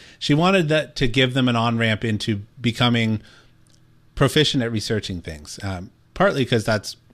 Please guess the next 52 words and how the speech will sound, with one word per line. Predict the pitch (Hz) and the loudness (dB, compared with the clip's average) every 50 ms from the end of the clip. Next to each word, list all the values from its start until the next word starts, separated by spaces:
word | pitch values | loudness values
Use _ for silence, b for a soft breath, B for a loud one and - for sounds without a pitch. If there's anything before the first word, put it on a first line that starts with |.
| - - | -4 -2
a | 127 | 0
large | 117 117 120 127 123 - - | 2 4 4 4 4 2 0
part | - 120 113 107 | 0 0 2 2
of | 104 101 | 0 -2
what, | 104 104 101 - - - | -2 -2 -4 -4 -8 -8
what | 110 107 104 - | -6 -6 -4 -4
my | 113 101 95 | -4 -6 -4
job | 92 - 107 104 104 90 95 | -2 0 2 2 2 2 2
is | 104 113 117 113 | 0 0 0 0
and | 117 98 92 92 - | -2 -4 -4 -6 -6
probably | - 110 113 127 127 104 98 | -2 -2 -2 0 0 -2 -2
a | |
lot | 95 101 131 156 | 0 0 0 0
of | 147 | -2
people's | - 95 - 87 80 - | -4 -8 -8 -8 -12 -10
jobs. | - 82 78 80 - - B B B B B B B B B B B B _ _ - - | -10 -10 -10 -10 -12 -16 B B B B B B B B B B B B _ _ -14 -4
And | - 123 123 123 117 | 0 2 2 2 2
so | - - 135 131 127 | 2 2 2 2 2
I | 131 139 170 | 2 2 2
knew, | 214 196 180 170 170 165 156 - | 4 4 4 4 2 2 0 0
I | 139 160 | 0 2
knew | 190 175 170 | 4 4 4
about | 151 127 113 110 | 4 4 2 2
Endless | 107 101 104 101 95 - - | 0 -2 -2 -4 -6 -8 -8
O | 104 90 | -8 -8
S, | 85 90 - - - - | -8 -8 -8 -10 -10 -6
and | 120 110 | -4 -2
I'd | 113 117 117 | 0 0 0
been, | 127 120 113 117 120 - _ _ _ - - | 0 0 0 0 -2 -6 _ _ _ -4 0
I'd | 127 135 127 | 0 2 2
been | 139 135 123 117 - | 2 2 0 -2 -2
following | - 151 151 160 165 165 156 147 | 0 0 2 2 2 2 2 0
it | 135 - - - | 0 -2 -4 -4
for | - 123 | -2 -2
a | 110 - | -2 -2
few | - - - - 120 123 | -4 -10 -2 0 2 2
years | 135 135 127 127 131 139 139 131 - | 2 2 0 0 0 0 -2 -2 -2
now, | 147 139 151 190 180 B B B B B B B B B B B B - - | -2 -2 -2 -2 -4 B B B B B B B B B B B B -10 -4
and | 127 123 123 123 123 123 123 - | -2 0 0 2 0 0 -2 -2
I | - 127 123 | 0 2 2
knew | 123 135 139 135 | 4 4 4 4
that | 135 131 120 - | 4 2 2 2
they | 131 120 120 | 2 4 4
had, | 110 110 117 113 113 117 113 107 - - _ - | 4 4 4 2 2 0 -2 -8 -14 -18 _ -8
like, | - 113 107 101 - | -4 -2 -2 -2 -2
this | - - - | -4 -6 -4
offline | - 120 113 113 - - 113 110 107 98 | 0 0 0 0 0 0 0 0 0 -2
thing, | - 107 107 107 | -2 -4 -2 -2
and | 107 107 107 | 0 0 2
I, | 107 107 110 - _ - - | 2 2 0 -2 _ -10 -2
I | 120 120 123 123 123 123 120 113 - - | 2 4 4 6 6 4 2 0 -2 -8
had, | - - 123 120 117 113 107 - | -4 0 0 0 0 0 -2 -6